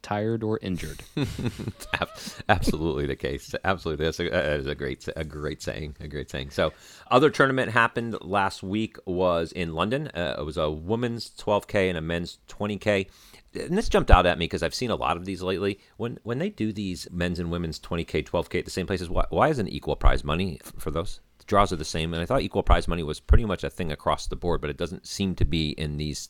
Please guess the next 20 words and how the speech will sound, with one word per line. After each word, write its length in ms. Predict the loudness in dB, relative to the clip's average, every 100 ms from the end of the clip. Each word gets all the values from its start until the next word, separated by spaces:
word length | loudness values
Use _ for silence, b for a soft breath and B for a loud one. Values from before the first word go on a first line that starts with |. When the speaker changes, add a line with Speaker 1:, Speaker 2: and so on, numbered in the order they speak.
| -6
Speaker 2:
uh, 140 | -4 -2
tournaments 360 | -2 -2 -2
that 100 | -2
are 100 | -2
sub, 380 | -2 0 0 0 -8 B B B
subs, 500 | B 4 4 2 -8
like 180 | -4 -4
gold, 320 | -2 -2 -2 2 2
gold 180 | 2 0
tournaments 320 | 4 4 4
or 60 | -4
silver 260 | -4 -4 -4
tournaments. 460 | -4 -6 -8 -12 -20 -20 -20 _
Speaker 1:
Ultimately, 320 | 2 2 4 2
it's 140 | 2
at 160 | 0 0
the 100 | -4
discretion 460 | -4 0 0 -2
of 100 | -6
the, 240 | -4 -4